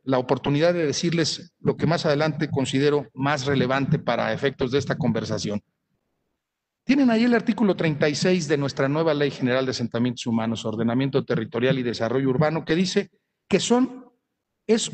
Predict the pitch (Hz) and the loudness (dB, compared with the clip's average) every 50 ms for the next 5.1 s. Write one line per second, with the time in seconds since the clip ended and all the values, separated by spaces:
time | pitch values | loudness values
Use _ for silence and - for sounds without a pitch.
0 | - - - 226 226 240 226 226 - 220 202 190 196 196 180 196 180 - - - | -2 2 4 4 6 4 2 2 4 4 4 4 2 2 2 2 0 0 2 2
1 | 226 226 220 - - 185 170 165 165 185 185 180 175 165 151 147 143 143 143 156 | 2 2 2 2 0 0 0 2 2 2 2 2 0 2 2 2 2 2 2 2
2 | 165 165 151 - 156 147 135 127 - 131 123 - 127 123 127 120 - 139 135 135 | 0 0 0 0 0 0 0 0 -2 -2 -2 0 0 0 0 0 0 0 0 0
3 | 117 - _ _ _ _ _ _ _ _ _ _ _ _ _ _ - 170 170 170 | -4 -6 _ _ _ _ _ _ _ _ _ _ _ _ _ _ 0 2 2 4
4 | 170 180 185 214 226 226 - 208 190 170 170 196 196 185 - 185 160 151 - - | 4 4 2 2 2 2 2 0 2 2 2 2 2 2 0 -2 -2 -2 -2 -4
5 | - | -8